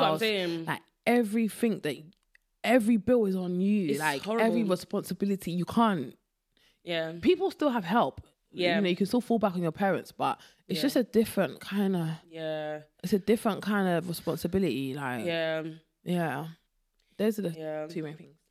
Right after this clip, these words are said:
Speaker 1: The only thing that I've started thinking about, I'm literally only twenty-two, but I've actually started thinking about, like, you could put that to the side, actually, 'cause you already picked it. I've, I've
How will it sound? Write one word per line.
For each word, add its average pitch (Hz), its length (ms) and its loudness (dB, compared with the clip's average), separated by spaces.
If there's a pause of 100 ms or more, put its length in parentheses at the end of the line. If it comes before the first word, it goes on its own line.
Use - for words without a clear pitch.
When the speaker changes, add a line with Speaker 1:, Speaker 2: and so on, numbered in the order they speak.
(120)
Speaker 1:
The 254 80 2
only 403 140 2
thing 453 160 2
that 392 100 0
I've 294 100 0
started 254 280 0
thinking 269 220 -2
about, 170 200 -2
I'm 220 180 -2
literally 247 300 -4
only 220 100 -4
twenty-two, 196 300 -6
but - 140 -8
I've 175 100 -6
actually 254 220 -6
started 175 240 -4
thinking 175 180 -10
about, 165 200 -6
like, - 120 -10
you 180 80 -10
could 185 120 -8
put 226 120 -10
that - 140 -4
to 165 80 -12
the 160 60 -14
side, 147 200 -14
actually, - 240 -20
'cause - 140 -20
you 170 60 -20
already 156 160 -20
picked - 200 -20
it. - 100 -20 (380)
I've, 208 300 0
I've 208 180 0